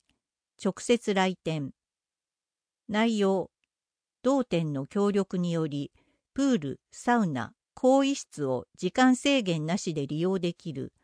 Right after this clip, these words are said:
特別利用事業を延長。費用、一回千六百五十円。市ホームページ検索番号、一零三五零七五。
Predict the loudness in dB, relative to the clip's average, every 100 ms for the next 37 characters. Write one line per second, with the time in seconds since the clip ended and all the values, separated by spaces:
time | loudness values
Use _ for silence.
0 | _ _ _ -6 -2 0 0 0 2 2
1 | 2 4 4 4 0 2 0 0 -4 -6
2 | -6 -6 -8 -8 -4 -4 -6 _ _ _
3 | _ _ _ _ _ _ _ -6 0 2
4 | 2 -2 _ _ -8 -8 _ -4 -2 -2
5 | -8 _ -8 0 2 4 2 2 0 0
6 | 2 2 2 0 0 0 -6 -10 -16 _
7 | _ _ _ _ _ _ _ _ _ _
8 | _ _ _ -16 -4 -4 -4 _ 0 2
9 | 4 2 2 2 0 -4 -4 -2 -2 -4
10 | -2 0 0 -2 -4 -6 -6 -10 _ _
11 | _ _ -12 -6 0 2 2 0 -6 -6
12 | -8 -14 _ _ _ 0 2 4 2 0
13 | -2 -4 -6 -4 -4 -6